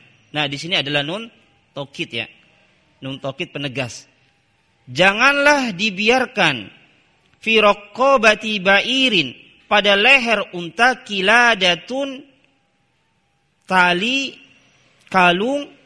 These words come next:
Kilah di, di sini artinya al-kilah ma ahata bil unuk.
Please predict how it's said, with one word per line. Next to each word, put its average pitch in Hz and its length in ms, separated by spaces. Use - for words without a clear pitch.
Kilah 180 240
di, 170 80
di - 240
sini 180 240
artinya 175 320
al-kilah 170 480
ma 190 160
ahata 220 560
bil 196 240
unuk. 220 240